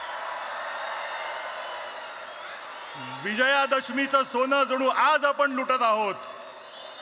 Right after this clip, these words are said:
आणि दिवाळीतील रोषणाई आज प्रत्येक मराठी माणसाच्या डोळ्यातून जणू ओसंडून वाहते आहे. आणि हे सगळं तुमच्यामुळे साध्य होत आहे.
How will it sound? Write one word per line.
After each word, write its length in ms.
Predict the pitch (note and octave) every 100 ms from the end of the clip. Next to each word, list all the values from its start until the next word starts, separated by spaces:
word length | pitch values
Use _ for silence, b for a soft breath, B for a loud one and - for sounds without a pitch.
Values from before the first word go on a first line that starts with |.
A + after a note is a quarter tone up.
| - - - - - - - F3+
आणि 200 | A3 G3+
दिवाळीतील 840 | C3 G3+ B3 C4+ C4+ C4 B3+ B3
रोषणाई 680 | G3 A3+ A3+ A3 A3+ A3+ G#3 - - F3+
आज 260 | A3 G#3+
प्रत्येक 680 | - A3+ A#3+ - C#4 C4 B3
मराठी 420 | G#3+ G#3+ A#3 A3+
माणसाच्या 580 | G#3 G#3 G#3+ A3+ A3 A3
डोळ्यातून 600 | E3+ G3 A3 A3 B3+ A3+
जणू 340 | G3+ A3+ G3+
ओसंडून 440 | G#3 B3 B3+ C4 A#3
वाहते 360 | G#3 G#3 G3
आहे. 200 | F3 C3 A#2 - - - - - - - - - - - - - - - - - -
आणि 140 | G3
हे 180 | G3 A#3+
सगळं 380 | - A#3 A#3+ B3
तुमच्यामुळे 840 | - A#3+ C4+ B3+ B3+ A#3+ A#3 A3 - - -
साध्य 400 | - G#3 E3 F#3
होत 180 | E3+ D#3+
आहे. 160 | B2